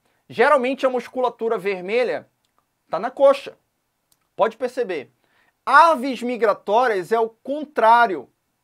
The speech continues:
Então é isso que a gente não tem que, é, pegar com isso. Aves migratórias é o contrário. A musculatura vermelha, se a gente fosse pegar uma ave, um ganso pra comer, e ele é um ganso, claro, não de cativeiro, mas que vive voando longas distâncias,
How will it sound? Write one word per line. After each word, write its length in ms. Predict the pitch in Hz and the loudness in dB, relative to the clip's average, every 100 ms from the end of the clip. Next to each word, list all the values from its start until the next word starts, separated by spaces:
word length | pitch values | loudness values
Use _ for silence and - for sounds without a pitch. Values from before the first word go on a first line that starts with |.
| _ _ _ | _ _ _
Então 220 | 147 214 233 | -10 -2 0
é 80 | |
isso 300 | 240 294 - | 2 0 -4
que 60 | 285 | -8
a 40 | |
gente 160 | 277 262 | -8 -6
não 120 | 262 | -8
tem 200 | 226 226 | -6 -6
que, 340 | 220 240 233 - | -6 -10 -10 -12
é, 60 | |
pegar 360 | 185 220 202 208 | -8 -4 -2 -4
com 120 | 226 | -6
isso. 260 | 208 170 _ _ _ - | -14 -16 _ _ _ 0
Aves 260 | 226 220 | 0 0
migratórias 540 | 226 214 214 214 214 202 | -6 -6 -6 -6 -8 -8
é 40 | |
o 60 | 208 | -8
contrário. 500 | 226 190 175 147 - _ _ | -8 -4 -4 -4 -10 _ _
A 100 | 196 | -6
musculatura 880 | 220 233 269 277 220 - 180 254 277 | -6 -4 2 2 2 -10 -8 0 2
vermelha, 540 | 233 247 240 220 226 233 | 4 0 0 2 4 2
se 120 | 240 | -4
a 20 | |
gente 100 | - | -4
fosse 220 | 247 262 | -2 -2
pegar 240 | - 226 208 | -2 2 2
uma 280 | 208 190 185 | 4 2 2
ave, 160 | 156 | 0
um 100 | 196 | -6
ganso 280 | 175 170 - | -6 -6 -8
pra 160 | 175 165 | -8 -8
comer, 500 | 180 170 190 262 - _ _ _ _ - | -8 -6 -4 -4 -8 _ _ _ _ -6
e 120 | 185 | 4
ele 200 | 247 320 | 6 6
é 60 | 269 | 0
um 120 | 214 | 0
ganso, 340 | 190 190 - | -2 -2 -4
claro, 300 | 202 190 170 | 4 4 4
não 180 | 180 277 | 0 -4
de 120 | 233 | -6
cativeiro, 540 | - 220 226 180 185 175 | -4 -4 -4 -4 -4 -4
mas 160 | 165 | -10
que 80 | 185 | -14
vive 640 | 156 147 214 339 392 285 269 | -16 -8 -4 0 0 -2 -6
voando 640 | 214 254 226 262 285 233 | -6 0 2 2 -2 -2
longas 360 | 208 214 190 | -2 -2 -6
distâncias, 540 | 175 - 226 277 277 | -8 -10 -8 -8 -10